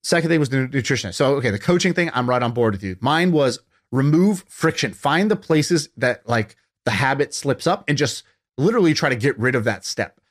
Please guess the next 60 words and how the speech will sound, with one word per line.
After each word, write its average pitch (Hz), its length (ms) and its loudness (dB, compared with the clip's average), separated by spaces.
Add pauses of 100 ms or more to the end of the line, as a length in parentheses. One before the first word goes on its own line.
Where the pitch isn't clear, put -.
(140)
So - 100 -12
that 120 160 0
was 120 140 0
bringing 120 300 -2
the 104 80 2
gym 101 200 -2
to - 80 -10
me. 78 160 -10 (400)
The 113 80 0
last 156 420 0
piece 156 360 -2
was 104 160 -2
basically, 117 420 0
like, 101 240 -2
what 147 260 0
is 147 220 0
the, 131 320 0 (520)
what 190 220 2
is 180 140 4
the 147 80 2
version 147 280 2
of 135 40 0
this 131 100 -2
I'm 135 100 0
gonna 113 100 -2
enjoy? 117 340 0
So 110 140 -2
I 131 160 0
had 196 180 2
to 165 60 4
find 147 280 -2
a 123 60 -2
trainer 151 380 0
who 123 160 -2
I 117 160 -2
vibe 117 400 -2
with, 110 220 -2
who 123 100 -4
I 117 80 0
actually 135 380 -2
like 120 280 -4
hanging 113 340 -4
out 113 200 -2
with 139 100 -6
them. 196 260 0 (520)
Um, 113 480 0
like, 123 160 -2
the 117 80 -4
conversation 156 720 0
is 127 220 -4
fun. 101 340 -2
It's - 180 -8
not 165 220 0
just 170 200 -2
that 147 120 0
they're 131 100 0
good 120 220 0
at 117 80 -2
their 101 120 -4
job. 90 360 -4